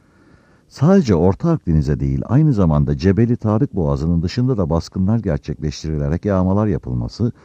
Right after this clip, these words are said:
Osmanlılarla Avrupa ülkeleri arasında yapılan anlaşmaların Cezayir korsanları tarafından yok sayılması anlamına geliyordu. Bunun sonucunda Osmanlılarla anlaşma imzalayan Fransa, İngiltere ve Felemenk başta olmak üzere Avrupa ülkeleri,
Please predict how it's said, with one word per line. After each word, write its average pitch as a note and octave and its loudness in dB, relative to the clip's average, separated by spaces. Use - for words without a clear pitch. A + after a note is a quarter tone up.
Osmanlılarla C#3+ 2
Avrupa A2 0
ülkeleri F#2+ 0
arasında D2+ -2
yapılan D2+ -2
anlaşmaların D#2+ 0
Cezayir G2+ 0
korsanları D#2+ -4
tarafından C#2+ -4
yok G#2+ -2
sayılması C#2 -4
anlamına C2+ -2
geliyordu. A#1 -8
Bunun E2+ 4
sonucunda C3+ 4
Osmanlılarla A#2 2
anlaşma G#2 2
imzalayan D2+ 2
Fransa, C#2+ -2
İngiltere G#2+ 2
ve E2+ 2
Felemenk F2+ 0
başta E2+ -2
olmak E2+ -2
üzere C#2 -4
Avrupa E2+ -4
ülkeleri, B1 -4